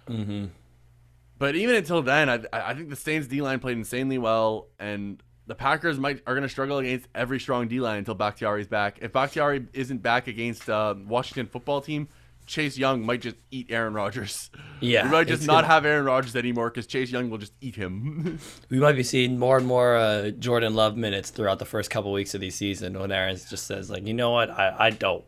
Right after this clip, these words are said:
Speaker 1: wanna play until Love and sixty-nine is back in the lineup. Like, we are gonna just, you drafted this guy first round a couple years ago. You, you can go ahead and play him now. Let him get some N F L minutes."
Speaker 2: I mean,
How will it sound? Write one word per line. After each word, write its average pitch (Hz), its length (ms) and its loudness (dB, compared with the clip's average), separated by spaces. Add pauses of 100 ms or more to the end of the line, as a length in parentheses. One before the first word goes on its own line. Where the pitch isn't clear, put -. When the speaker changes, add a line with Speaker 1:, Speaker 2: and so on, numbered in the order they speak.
Speaker 1:
wanna 90 260 -2
play 92 300 -2
until 95 240 -6
Love 95 220 -2
and 92 120 -10
sixty-nine 95 540 -6
is 92 100 -8
back 92 260 -4
in 101 60 -2
the 95 80 -4
lineup. 90 400 -4
Like, 98 160 -6
we 107 160 0
are 92 100 0
gonna 95 240 -6
just, 98 340 -10 (380)
you 123 120 -2
drafted 113 400 4
this 107 80 -6
guy 107 180 2
first 107 320 -2
round 104 220 0
a - 20 -6
couple 104 240 -4
years 98 240 -2
ago. 101 160 -2
You, 107 260 -2
you 120 120 -4
can 120 160 -4
go 104 100 -2
ahead 101 200 0
and 98 80 -6
play 98 180 -4
him 98 180 -4
now. 98 160 -4
Let 104 140 -2
him 104 80 -4
get 98 140 -8
some 98 160 -6
N 92 80 -4
F 95 120 -8
L 95 100 -4
minutes." 92 420 -8 (640)
Speaker 2:
I 117 60 -10
mean, 139 240 -2